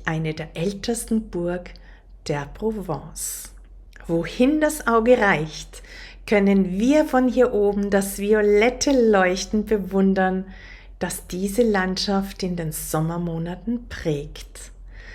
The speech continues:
Der Wehrturm und andere Räume beherbergen eine Kunstausstellung von hiesigen Künstlern.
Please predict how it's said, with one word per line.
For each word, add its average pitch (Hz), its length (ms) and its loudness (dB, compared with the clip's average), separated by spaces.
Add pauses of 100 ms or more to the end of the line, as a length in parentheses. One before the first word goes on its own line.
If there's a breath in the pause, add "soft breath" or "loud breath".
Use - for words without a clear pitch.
(320 loud breath)
Der 156 180 -2
Wehrturm 202 760 2
und 311 300 -2
andere 214 520 2
Räume 165 380 -2
beherbergen 190 840 -2
eine 269 260 -2
Kunstausstellung 185 1160 -2
von 147 220 -6
hiesigen 190 600 -4
Künstlern. 160 880 -6